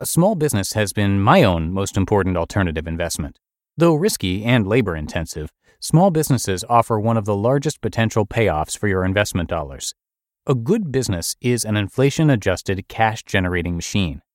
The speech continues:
If your business produces an essential product or service, then it's insulated somewhat from the financial gyrations of the world around it,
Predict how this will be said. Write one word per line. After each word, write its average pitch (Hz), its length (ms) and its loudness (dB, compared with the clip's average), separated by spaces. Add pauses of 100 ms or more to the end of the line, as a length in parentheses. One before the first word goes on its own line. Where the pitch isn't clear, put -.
(480)
If 135 100 -2
your 196 120 4
business 143 340 2
produces 110 520 -4
an 110 160 -4
essential 131 520 0
product 107 480 2
or 80 80 -8
service, 95 480 -2 (380)
then 156 160 4
it's 147 180 -2
insulated 110 580 0
somewhat 127 440 2
from 107 160 0
the 92 80 -2
financial 104 420 0
gyrations 92 640 0
of 92 100 -2
the 95 80 -4
world 90 300 -2
around 110 300 0
it, 67 120 -18